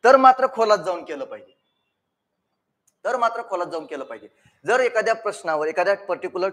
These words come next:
टॉपिकवर, एखाद्या particular बीटवर जर आयोग दरवर्षी प्रश्न विचारत असेल, तर त्या मुद्द्याला खोलावर गेलंच पाहिजे. आणि जर एखाद्या मुद्द्याला किंवा एखाद्या बीटवर आयोग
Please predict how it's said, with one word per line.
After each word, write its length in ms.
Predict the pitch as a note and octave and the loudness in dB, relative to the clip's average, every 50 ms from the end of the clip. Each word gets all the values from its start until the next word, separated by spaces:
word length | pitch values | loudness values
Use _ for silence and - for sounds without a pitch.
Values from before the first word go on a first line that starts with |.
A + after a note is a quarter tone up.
| F#3 | -4
टॉपिकवर, 400 | F3+ E3 D#3 - F3 - C#3 C#3+ | -4 -4 -4 -6 -8 -10 -8 -8
एखाद्या 260 | D3 D3 - D3 D3+ D#3 | -6 -6 -6 -6 -8 -8
particular 420 | - D#3 D3 D#3 D3 D#3 D#3+ D#3+ C#3 A#2 | -8 -10 -12 -12 -10 -10 -10 -10 -10 -10
बीटवर 440 | A#2 G3+ A#3 - - D#3+ C3 B2+ - - - _ _ _ - | -8 -8 -6 -6 -6 -6 -6 -6 -8 -10 -14 _ _ _ -2
जर 100 | D3+ F#3+ | 2 2
आयोग 320 | G3 E3 D#3+ E3 F3+ D#3+ D#3+ D3 | 4 4 4 2 0 -4 -4 -2
दरवर्षी 440 | F#3+ A#3 C4+ C4 A#3+ A3+ G#3+ - A3+ | 2 2 4 4 2 0 -2 -4 -10
प्रश्न 320 | - - F#3+ - - E3 | -10 -10 -12 -12 -12 -12
विचारत 380 | D#3+ D3+ C#3+ - D3+ C#3+ C#3+ - | -12 -10 -10 -10 -10 -10 -10 -10
असेल, 300 | B2+ - - D3+ G3+ B3 - _ _ _ - | -12 -8 -6 -8 -8 -8 -10 _ _ _ -6
तर 40 | E3 | -6
त्या 240 | E3+ - - A3 B3 | -2 4 6 6 6
मुद्द्याला 440 | A#3 A3 G3+ D3+ E3+ E3 E3 F3 F3 - | 6 2 -4 -2 -2 -2 0 -2 -4 -4
खोलावर 360 | - E3 D#3 D#3+ D#3 D#3 D#3+ D#3+ | -4 -2 0 2 2 2 0 -2
गेलंच 380 | C#3+ C3+ E3 F#3 A#3 A#3+ - | -4 -4 -2 -2 -2 -2 -2
पाहिजे. 320 | - D#3+ C#3 A#2+ G#2+ D3+ G#3 - - _ _ - | -6 -8 -8 -8 -8 -10 -10 -12 -14 _ _ -10
आणि 140 | D3 D3 | -10 -10
जर 200 | C3+ C#3 G3 A#3 | -4 0 2 4
एखाद्या 340 | B3 A#3+ A3+ G#3+ G3 F3+ G3 | 6 4 4 4 2 2 0
मुद्द्याला 500 | F#3 F3 E3 D3+ C#3+ E3 D#3+ C#3 C3 C#3+ | -2 -4 -6 -6 -4 -2 -2 -2 -2 -4
किंवा 260 | - - E3+ D#3 E3 | -6 -6 -6 -6 -6
एखाद्या 240 | D#3+ D3 D#3+ D#3+ D#3+ D3 C3 B2 | -6 -6 -4 -6 -6 -6 -6 -8
बीटवर 340 | F#3 G#3 - D#3+ D3 D#3+ E3 - _ _ _ - | -10 -10 -8 -8 -8 -8 -8 -10 _ _ _ -2
आयोग 240 | D#3 E3+ F#3 G#3 | 0 0 0 -2